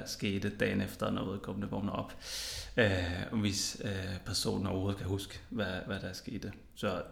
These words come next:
man skal have mulighed for at forklare sig. Men så hvis det så viser sig, at, øh, der er sket noget upassende, som, øh, personen fortryder, men så skal der være en snak mellem de parter,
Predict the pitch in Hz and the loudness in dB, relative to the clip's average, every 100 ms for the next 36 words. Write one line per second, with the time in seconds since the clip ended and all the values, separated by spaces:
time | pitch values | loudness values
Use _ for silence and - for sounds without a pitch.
0 | - - - - - - - 110 113 113 | -10 -10 -16 -18 -18 -8 -4 0 6 10
1 | 131 151 131 123 117 107 113 107 104 104 | 12 10 10 8 6 4 8 8 6 2
2 | - - - - 123 120 - 139 151 147 | -2 -12 -2 10 12 12 10 12 12 12
3 | - 107 123 131 135 139 120 107 104 123 | 8 6 10 10 10 6 10 12 10 6
4 | 104 98 95 95 92 87 - - - - | 6 8 6 4 0 -2 -8 -18 -20 -20
5 | - - - - 120 156 170 - 127 131 | -20 -20 -18 -6 0 2 4 6 6 8
6 | 120 113 - - 131 131 113 - 127 113 | 6 6 4 2 4 6 4 4 4 4
7 | - - 107 104 - 90 92 - - 95 | 0 2 4 2 0 -2 -2 -2 -4 -6
8 | - - - - 117 110 123 - 156 156 | -8 -10 -6 -2 2 2 0 0 4 4
9 | 151 - - - 110 104 104 123 113 104 | 4 0 -10 -8 -4 -2 2 6 8 6
10 | - 98 98 107 101 98 - 95 95 101 | 4 0 2 4 6 6 4 4 4 4
11 | - | 0